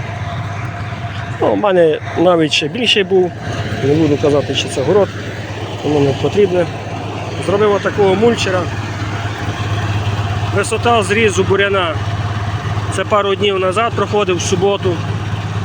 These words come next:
А це от сьогодні. Мульчер. Це для тих людей, хто, хто боїться бурянів шарувати.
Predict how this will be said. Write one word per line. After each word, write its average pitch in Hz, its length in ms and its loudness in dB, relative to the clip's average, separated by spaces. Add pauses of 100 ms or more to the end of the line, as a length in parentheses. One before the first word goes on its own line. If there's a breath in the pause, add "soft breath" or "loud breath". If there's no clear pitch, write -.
(180)
А 147 120 -4
це 196 100 2
от 190 240 0
сьогодні. 156 360 0 (3250)
Мульчер. 208 440 4 (2500)
Це 214 240 2 (240)
для 190 160 2
тих 220 300 2
людей, 226 380 4 (200)
хто, 220 240 4 (560)
хто 233 220 4
боїться 202 460 0
бурянів 175 520 0
шарувати. 151 480 0